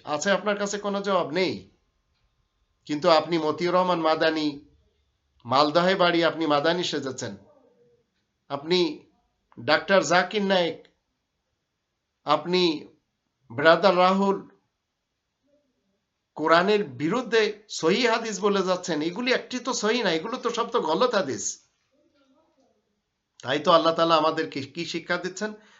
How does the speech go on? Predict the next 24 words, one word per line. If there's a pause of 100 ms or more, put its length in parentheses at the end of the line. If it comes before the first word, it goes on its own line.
ছয়
নম্বর
সূরা
আল
আনামের
একশো
ষোলো,
একশো
সতেরো
আয়াত
দুটিতে, (440)
"ওয়াইন
তুতি (180)
আকসারা
মান
ফিল
আরদ (420)
ইউদিল্লুকা
আন
সাবিলিল্লাহ (320)
ইন
ইয়াত্তাবিউনা
ইল্লা
যন